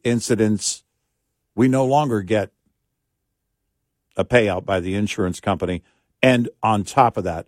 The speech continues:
our premium goes through the roof. But in cultures like that, in the far left, in areas like that, there is no speaking the truth.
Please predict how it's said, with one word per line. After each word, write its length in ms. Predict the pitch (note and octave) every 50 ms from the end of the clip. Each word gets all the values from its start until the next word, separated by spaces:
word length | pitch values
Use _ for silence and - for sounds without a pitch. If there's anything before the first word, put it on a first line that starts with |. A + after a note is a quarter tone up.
| _
our 140 | - G2 F#2+
premium 480 | E2+ - - A#2+ A2+ G2+ F#2 F2 E2 F2
goes 220 | E2+ E2+ D#2+ -
through 180 | - - F#2 D#2+
the 100 | C#2 D2+
roof. 400 | D2+ D#2 D#2+ D2+ - _ _ _ _ _ _ _ _ _ _ _ _ _ _ _ _ _ _ _ _ _ _ _ _ _ _ _ _ _ _ _ _ _ _ _ _ _ _ _ _ _ _ _ _ _ _ _ _ _ _ _ _ _ _ _ _ _ _ _ _ _ _ _ _
But 120 | - E3 E3+
in 180 | F3+ E3 D3
cultures 560 | - - - G3 B3 B3+ - C4+ C4 B3 F3+ C3+
like 300 | C3 C#3 D#3 F3+ D3+ -
that, 300 | - C#3 C#3+ E3 G3+ - -
in 120 | D#3 C#3
the 80 | C#3 A#2
far 320 | - - C3+ C3 C3+ D3+
left, 420 | D#3 C#3 A#2+ A#2+ D3 G3+ - _ _ _ _ _ _ _ _ _ _ _ _ _ _ _ _ _ _ _ _ _ _ _ _ _ _ _ _ _ _
in 280 | C#3+ D#3 F#3+ G#3+ A3 A3+ -
areas 540 | D3+ D3+ D3+ C#3+ C#3 C#3 C3+ C3 A#2+ - -
like 320 | A#2+ A#2 A2+ A2+ G2+ -
that, 300 | - A2+ G#2+ G#2+ B2 - _ _ _ _ _ _ _ _ _ _ _ _ _ _ _ _ _ _ _ _ _
there 280 | - - F3 A#3 A#3 G#3+
is 200 | F#3 D3 A2+ A2
no 360 | A#2+ A#2+ A#2+ C3+ E3 F#3+ F#3+
speaking 720 | E3+ - - - - - G#3+ A#3+ G#3+ - C#3 B2+ A2+ G#2+ G2+
the 100 | G2 G2
truth. 440 | F2+ - - A#2+ A2 G#2+ G#2 G2+